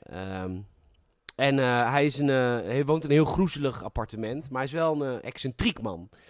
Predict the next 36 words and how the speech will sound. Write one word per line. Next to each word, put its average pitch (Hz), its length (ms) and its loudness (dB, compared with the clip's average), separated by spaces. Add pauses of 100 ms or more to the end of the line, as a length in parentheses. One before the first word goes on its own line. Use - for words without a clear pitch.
(320)
Met 120 120 -2
een 123 60 2
hoed 127 280 0
en 104 100 -6
zo, 110 220 -4
en 110 60 -6
hij 110 100 -4
heet 101 120 -6
Somerset. 120 560 -8 (560)
En, 127 340 0
eh, 120 100 0
hij 165 120 4
komt 220 180 0
bij 175 120 0
zijn 180 140 -6
eerste 233 300 -2
crime 247 360 4
scene 233 300 0
direct 160 300 0
maar. 123 340 0 (120)
En 156 340 -2
hij 151 200 -4
wijst 190 300 -2
dan 170 140 0
maar 156 180 0
direct 147 360 -4
op 135 120 -10
de - 100 -16
kinderfoto's, 151 960 -2
want 143 160 -8
er 160 60 -8
is 151 100 -6
dus 143 140 -8
een 131 100 -2
man 185 220 0
vermoord. 175 500 -6